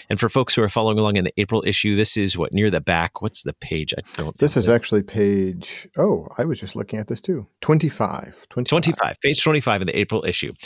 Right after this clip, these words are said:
Speaker 1: All right, so first question, um, read Malachi three, verse seven,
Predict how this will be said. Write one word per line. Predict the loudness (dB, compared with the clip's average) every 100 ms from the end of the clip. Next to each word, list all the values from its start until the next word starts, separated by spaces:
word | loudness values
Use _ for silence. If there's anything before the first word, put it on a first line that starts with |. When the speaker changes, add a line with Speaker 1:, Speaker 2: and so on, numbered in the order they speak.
| -20 -6
Speaker 1:
All | 0
right, | 0 2
so | 2 2
first | 2 0
question, | 2 0 0 -4 -6 -16 -14 -4
um, | -2 -2
read | 0 0 2 0
Malachi | 0 0 2 0 0 2 2 2 0 -4 _ _ -2
three, | 0 2 0
verse | 0 2 2
seven, | 0 -2 -4 -6